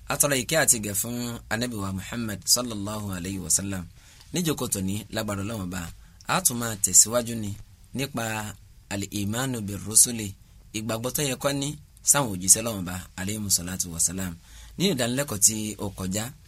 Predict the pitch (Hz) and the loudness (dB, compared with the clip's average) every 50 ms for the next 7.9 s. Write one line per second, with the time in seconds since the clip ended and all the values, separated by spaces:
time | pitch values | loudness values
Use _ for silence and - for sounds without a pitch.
0 | - - - - - 120 - - 131 135 143 135 131 127 120 120 123 156 156 127 | -20 -20 -16 -8 -2 2 4 4 4 4 2 2 2 0 0 0 0 0 0 0
1 | 120 113 117 113 113 113 110 113 113 - - 101 110 127 127 - 127 131 139 147 | -2 -4 -4 -4 -4 -4 -6 -8 -10 -6 -2 0 0 2 2 0 0 0 -2 0
2 | 147 151 151 147 123 107 101 101 101 104 113 113 - - - 120 123 107 95 85 | -2 -2 0 0 0 0 0 -2 -4 -4 -6 -8 -2 -2 0 0 0 -2 -4 -2
3 | 85 85 - 95 95 104 95 85 78 80 82 82 - - - - - - - - | 2 2 2 2 2 -4 -4 -6 -6 -6 -8 -10 -12 -18 -20 -20 -20 -20 -14 -6
4 | - 117 131 151 160 175 160 147 147 147 160 160 156 156 160 160 - - - - | -2 -2 0 0 0 2 0 0 0 0 -2 0 0 -2 -4 -6 -10 -16 -20 -10
5 | - - 147 135 131 120 113 123 120 117 123 120 135 - - - - - - - | -6 -4 -2 -2 -2 -2 -2 -2 -2 -2 -2 -4 -6 -10 -16 -20 -20 -20 -14 -6
6 | 135 143 147 - 113 107 107 110 107 98 90 95 - - 113 127 127 113 98 95 | -4 0 2 2 0 0 -6 -4 -4 -2 2 4 4 4 4 2 -4 -4 -4 -4
7 | 92 92 - - - 104 113 - - 87 87 85 85 85 90 90 98 110 | -6 -8 -10 -8 -6 -4 -2 -2 -2 -2 -2 -6 -6 -4 -4 -4 -4 -6